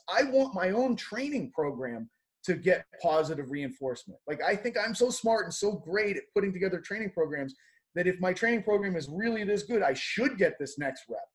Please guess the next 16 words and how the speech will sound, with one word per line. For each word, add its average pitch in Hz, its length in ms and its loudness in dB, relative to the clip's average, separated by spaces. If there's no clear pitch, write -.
And 170 240 0
maybe 220 340 2
I 190 120 6
cheat 202 360 -8
the 175 100 -2
range 175 300 -4
of 165 60 -8
motion. 160 380 0
Maybe 175 320 2
I 165 60 0
cheat 180 340 -10
the 139 60 -12
standard 160 500 -4
and 143 80 -4
the 127 60 -6
protocol 160 640 4